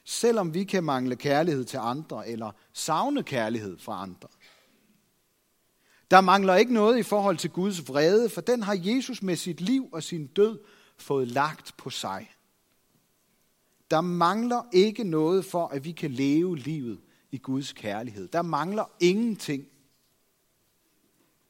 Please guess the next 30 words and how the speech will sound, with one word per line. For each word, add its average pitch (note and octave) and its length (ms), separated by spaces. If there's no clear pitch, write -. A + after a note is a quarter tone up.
Men F3 260
hvis F#3 280
vi G3+ 80
ikke A#3 180
vil F3+ 220
vide F3+ 240
af G#3 220
Jesus D3+ 720
og F3+ 160
bede F#3 220
ham F3 240
at A3+ 100
til-, A3 380
om F3 160
tilgivelse F#3 680
for C#3 180
vores A#2 260
synd, A3 340
og D3+ 100
lade D#3 120
ham G3 300
rejse F3+ 520
os D3 200
op G#3+ 300
og D#3+ 240
vise G3 320
os C3 200
vejen D#3+ 300
til C#3 120
Gud, D3+ 320